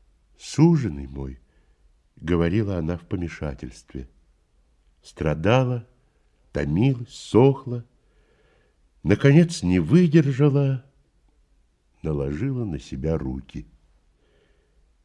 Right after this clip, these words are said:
Не спрашивайте меня, как это было. Вы знаете по истории, что казнь врача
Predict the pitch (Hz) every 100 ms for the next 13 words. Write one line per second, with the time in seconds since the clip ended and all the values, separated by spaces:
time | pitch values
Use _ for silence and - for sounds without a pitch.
0 | _ - 98 - - 113 147 147 76 73
1 | 67 69 69 69 76 73 - _ _ _
2 | _ _ _ _ _ _ - 82 73 -
3 | - 62 57 65 60 57 _ _ _ _
4 | _ _ _ _ _ _ _ _ _ _
5 | _ - 113 160 151 175 170 160 151 151
6 | - 185 180 151 82 71 - _ _ _
7 | _ _ - - 135 135 - - - 131
8 | 139 113 110 113 113 - 165 135 80